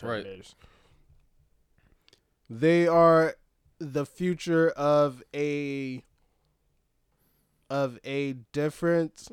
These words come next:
Speaker 2: I'm gonna say the sixth timeline of Moira McTaggart.
Speaker 1: Mm.
Speaker 2: And if they get accepted into the Felix,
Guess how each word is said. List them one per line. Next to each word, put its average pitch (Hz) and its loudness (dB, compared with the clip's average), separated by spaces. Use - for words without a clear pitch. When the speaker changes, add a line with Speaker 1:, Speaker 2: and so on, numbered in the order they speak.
Speaker 2:
I'm 147 -4
gonna 156 -2
say 147 -4
the 135 -8
sixth - -12
timeline 175 -2
of 165 -4
Moira 170 -2
McTaggart. 190 -4
Speaker 1:
Mm. 127 -10
Speaker 2:
And 143 -6
if 156 -2
they 165 0
get 156 -4
accepted 151 -4
into 151 -4
the 135 -8
Felix, 143 -8